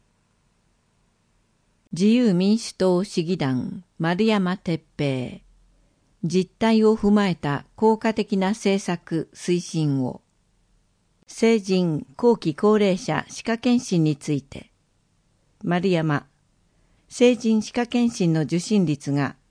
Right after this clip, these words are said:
一パーセント未満である。以前五歳刻みで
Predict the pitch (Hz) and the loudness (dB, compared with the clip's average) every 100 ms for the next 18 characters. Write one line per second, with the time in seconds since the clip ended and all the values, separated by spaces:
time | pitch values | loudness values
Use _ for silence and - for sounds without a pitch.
0 | - 170 - 233 240 254 233 226 220 233 | -10 -10 -6 -2 -2 0 -2 0 2 4
1 | 233 170 131 131 117 107 - _ _ _ | 4 2 0 -2 -4 -8 -14 _ _ _
2 | _ _ _ _ _ _ _ 240 220 190 | _ _ _ _ _ _ _ -2 0 0
3 | 147 135 - - 175 220 226 220 208 196 | 0 -2 -4 -2 -2 0 -2 -2 -4 -2
4 | 160 135 139 151 | 0 -2 -4 -6